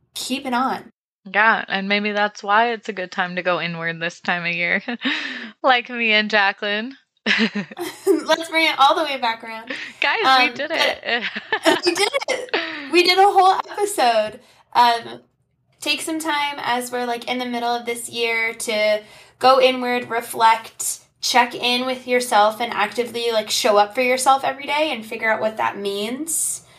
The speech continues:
Speaker 1: And with that, we just wanna say thank you so much for being here.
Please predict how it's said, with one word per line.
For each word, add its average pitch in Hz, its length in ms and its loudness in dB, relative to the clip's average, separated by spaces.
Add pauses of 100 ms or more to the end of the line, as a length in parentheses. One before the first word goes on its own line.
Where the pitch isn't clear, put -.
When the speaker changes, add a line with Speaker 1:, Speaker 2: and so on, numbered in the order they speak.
(340)
Speaker 1:
And 254 540 2 (180)
with 254 260 0
that, 302 260 6
we 262 80 -4
just 262 180 -6
wanna 277 160 -4
say 277 460 -2
thank 240 200 -8
you 269 80 -6
so 254 220 -2
much 262 380 0
for 277 200 -6
being 302 520 -2
here. 262 680 -2